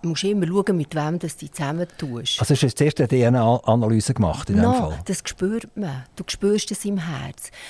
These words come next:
Speaker 1: Die meisten wichtigen Entscheidungen, also die paar, die ich schlecht gemacht habe,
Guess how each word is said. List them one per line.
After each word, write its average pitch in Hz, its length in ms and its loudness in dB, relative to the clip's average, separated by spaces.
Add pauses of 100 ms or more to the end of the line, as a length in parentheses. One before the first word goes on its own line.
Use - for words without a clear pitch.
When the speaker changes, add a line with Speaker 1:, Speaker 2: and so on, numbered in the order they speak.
(180)
Speaker 1:
Die 185 80 4
meisten 185 440 0
wichtigen 196 500 -2
Entscheidungen, 165 960 -2
also 151 220 0
die 175 140 -2
paar, 180 320 0
die 170 480 -4
ich 170 80 -2
schlecht - 480 -2
gemacht 185 460 2
habe, 165 280 -2